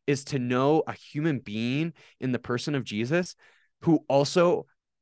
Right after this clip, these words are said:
probably had genes that changed when he experienced trauma, then if that's the case, then God is also this, this, uh, actual entity that will change as well. And so I think that's a really, really,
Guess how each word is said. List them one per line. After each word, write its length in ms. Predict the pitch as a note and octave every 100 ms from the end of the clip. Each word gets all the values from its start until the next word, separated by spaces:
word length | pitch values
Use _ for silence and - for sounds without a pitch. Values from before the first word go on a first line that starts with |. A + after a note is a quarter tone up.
| _ _ _ -
probably 680 | - C#3+ D3+ E3+ D#3+ D#3+ D#3
had 260 | D3 D3
genes 580 | A2 A2+ C#3+ D#3+ E3+ - -
that 140 | D3
changed 480 | - C3+ C#3+ E3 C3+
when 140 | C3
he 160 | B2+ C#3+
experienced 500 | - F3 E3+ E3+ -
trauma, 360 | F3 E3+ F#3 - - - A#2+
then 240 | E3+ E3
if 180 | D#3+ D3
that's 300 | E3 A3 -
the 160 | - C#3+
case, 540 | - A3 C3 G#2+ - _ _ _ -
then 160 | E3+ D#3+
God 280 | E3 G#3+
is 160 | F#3+ D3 -
also 480 | D#3 G#3 - D3 A2+
this, 340 | G#2 C3+ - - _ _ _
this, 420 | B2 D3 D3 C#3+ -
uh, 360 | C3 B2+ A#2+ A2+ - _ -
actual 480 | D3 E3 - D#3+ -
entity 440 | C#3 - B2+ A#2+
that 180 | A2 A#2+
will 180 | C3 C3+
change 560 | C3+ - C#3+ D3+ D3 C3+
as 200 | B2 F#2
well. 340 | G2+ B2+ A2+ - _ _ - - _ -
And 180 | C#3
so 160 | C3+ D3
I 80 | C#3+
think 200 | E3+ D3+
that's 200 | D#3 E3
a 40 |
really, 440 | B2 B2 C#3+ D3+ C#3
really, 420 | C#3 C3+ B2